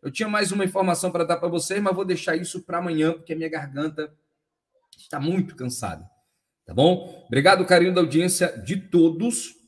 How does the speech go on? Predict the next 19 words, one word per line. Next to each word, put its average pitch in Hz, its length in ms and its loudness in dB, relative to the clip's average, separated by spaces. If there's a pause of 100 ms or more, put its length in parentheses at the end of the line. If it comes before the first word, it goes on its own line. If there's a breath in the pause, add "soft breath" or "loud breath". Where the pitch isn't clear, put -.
(100)
tá? - 640 -2
Compartilhe 180 480 0
esse 190 200 -2
vídeo 160 280 -4
com 143 180 0
todos 143 240 0
os - 60 -4
seus 165 160 -2
amigos 190 320 -2
e - 20 -8
tamo 202 180 -4
junto. 147 380 0 (240 loud breath)
Ô, 180 800 8 (640)
a - 100 -2
Fernanda 202 840 6
Zulieta 190 500 2
diz 180 120 -2
o - 20 -8
seguinte: 196 920 -2